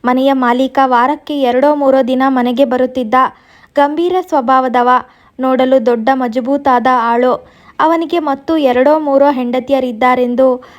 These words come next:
ಡ್ರೈವರ್ ಹಸನ್ ಹೇಳಿದ್ದ. ಫಾತಿಮಾಗೆ ಶುಕ್ರವಾರ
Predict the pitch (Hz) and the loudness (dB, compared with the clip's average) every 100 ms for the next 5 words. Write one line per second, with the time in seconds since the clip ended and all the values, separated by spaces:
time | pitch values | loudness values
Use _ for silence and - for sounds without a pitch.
0 | - 233 254 269 277 277 254 277 277 254 | -10 -2 0 2 0 0 -2 -2 -2 0
1 | 240 240 214 254 - - _ _ _ 320 | 0 0 -2 -2 -2 -10 _ _ _ 0
2 | 311 320 359 349 294 302 302 285 285 294 | 0 0 -2 -2 -2 -4 -4 -6 0 2
3 | 277 | 2